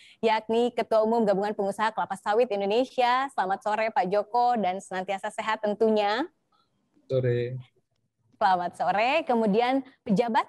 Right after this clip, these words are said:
Speaker 1: dari berbagai kementerian yang turut hadir. Mohon maaf, saya tidak bisa menyebutkan satu-satu, eh, pada kesempatan berbahagia ini. Kemudian juga ada, eh, Bapak Asep Asmara selaku Direktur Ekspor Produk Pertanian dan Kehutanan yang pada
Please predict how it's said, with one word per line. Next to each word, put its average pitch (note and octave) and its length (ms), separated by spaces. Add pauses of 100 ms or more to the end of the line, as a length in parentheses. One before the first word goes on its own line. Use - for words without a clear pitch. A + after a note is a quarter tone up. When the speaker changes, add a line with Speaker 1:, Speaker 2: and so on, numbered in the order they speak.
Speaker 1:
dari A#3 400
berbagai A3 400
kementerian B3 560
yang A#3 240
turut A3+ 240
hadir. A3 400
Mohon G3 320
maaf, A#3+ 80
saya G3+ 160
tidak F3+ 240
bisa - 160
menyebutkan F#3+ 480
satu-satu, G3+ 800 (480)
eh, F#3 160
pada F3+ 480 (240)
kesempatan F#3+ 480
berbahagia F3 480
ini. F#3+ 240 (160)
Kemudian G3+ 720
juga F#3 400
ada, A#3 480 (440)
eh, G#3+ 240
Bapak A#3+ 320
Asep C#4 240
Asmara D4 640
selaku D#4+ 400
Direktur B3 480
Ekspor A#3+ 320
Produk A3+ 400
Pertanian A3 720
dan A3 240
Kehutanan A3+ 720
yang A3+ 240
pada G3 400